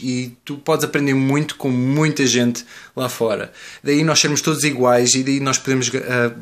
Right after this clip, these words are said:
de igual modo, aprender todos uns com os outros. Pronto, epá, é uma mensagenzinha pequenina, como já sabes, portanto, vemo-nos no próximo.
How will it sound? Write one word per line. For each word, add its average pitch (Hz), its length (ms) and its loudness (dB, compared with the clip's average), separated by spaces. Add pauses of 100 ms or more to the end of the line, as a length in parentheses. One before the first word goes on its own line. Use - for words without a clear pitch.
(320)
de 131 160 -4
igual 143 320 4
modo, 147 480 4 (240)
aprender 143 460 0
todos 139 280 0
uns 147 160 4
com 156 160 0
os 139 200 2
outros. - 420 0 (680)
Pronto, 151 340 -2 (340)
epá, 160 300 0
é 131 60 2
uma 143 120 0
mensagenzinha 143 540 2
pequenina, 165 580 0
como 135 160 0
já 131 180 2
sabes, 147 440 4
portanto, 135 520 -2 (100)
vemo-nos 135 360 0
no 131 120 2
próximo. 123 520 0